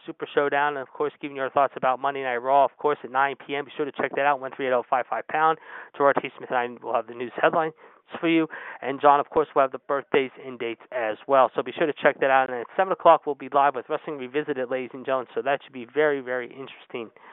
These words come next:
as well. Before we go on, ladies and gentlemen, we want to congratulate Cody Rhodes. Yes, folks, Cody Rhodes,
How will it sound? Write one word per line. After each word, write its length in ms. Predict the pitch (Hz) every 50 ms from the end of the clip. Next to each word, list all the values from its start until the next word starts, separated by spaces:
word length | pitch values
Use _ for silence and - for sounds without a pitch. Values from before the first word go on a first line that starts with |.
| - - - - - -
as 240 | 117 113 110 104 101 - - -
well. 320 | 131 120 113 101 95 - - - - - - - _ -
Before 280 | 240 - - 302 330
we 80 | 330 277
go 220 | 233 254 233 233
on, 180 | 233 220 214 214
ladies 220 | 208 196 190 180 -
and 100 | 185 175
gentlemen, 240 | 175 180 180 180 180
we 40 | -
want 120 | 190 254
to 100 | 170 -
congratulate 560 | 175 170 160 175 185 190 165 180 185 170 160 - - 160 196
Cody 240 | 208 208 220 214 202
Rhodes. 380 | 185 185 160 135 123 117 - _
Yes, 180 | 143 160 180 196 - - -
folks, 240 | 196 190 190 - - - -
Cody 300 | - - 190 233 262 240
Rhodes, 360 | 226 220 214 190 185 180 165